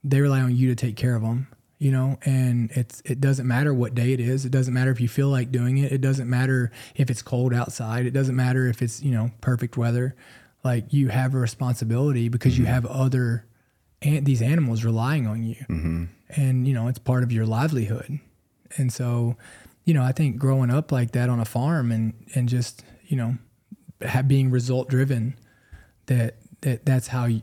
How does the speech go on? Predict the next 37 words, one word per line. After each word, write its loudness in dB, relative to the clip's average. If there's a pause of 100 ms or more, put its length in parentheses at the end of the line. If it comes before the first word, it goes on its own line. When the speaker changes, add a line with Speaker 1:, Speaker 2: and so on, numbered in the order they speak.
(300)
Speaker 1:
you 0
know, 0
where 0
I 0
started -4
learning 2
that. 0
And 0
then 2
obviously 0
in -2
the 0
Marine 2
Corps, 0
you 0
learn 0
that -2 (520)
even 2
more. 0 (200)
And 2
then 0
I -4
think, -2 (100)
you 0
know, 2
just, -2 (260)
just -2 (720)
over 4
and 2
over, 2
when 2
you 2
start -4
to 0
really 0
dissect -2
things -6